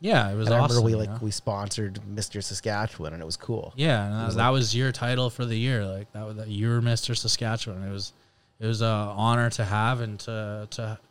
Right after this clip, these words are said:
Speaker 1: to, to wear, you know, so.
Speaker 2: Yeah. So how do you go about balancing all this with owning your gym? Like, is, has the gym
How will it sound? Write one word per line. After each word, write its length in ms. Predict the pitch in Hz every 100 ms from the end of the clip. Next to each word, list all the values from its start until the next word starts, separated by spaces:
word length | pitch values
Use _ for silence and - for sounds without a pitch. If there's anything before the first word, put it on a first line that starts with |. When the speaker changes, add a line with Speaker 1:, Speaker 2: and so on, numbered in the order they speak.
| -
Speaker 1:
to, 240 | 113 110
to 160 | - 101
wear, 260 | 107 117
you 160 | 101 98
know, 180 | 101 110
so. 300 | - - - - 120
Speaker 2:
Yeah. 180 | 92 - - _
So 140 | - 131
how 240 | 110 139
do 80 | 151
you 140 | 147
go 180 | 131 135
about 380 | 131 131 127 - _ -
balancing 480 | 107 104 113 113 113
all 180 | 104 104
this 280 | 107 107 -
with 120 | -
owning 340 | 95 101 104
your 140 | 98 85
gym? 360 | 90 101 107
Like, 180 | 80 90
is, 140 | 95
has 260 | - 110 98
the 60 | 104
gym 520 | 104 110 110 110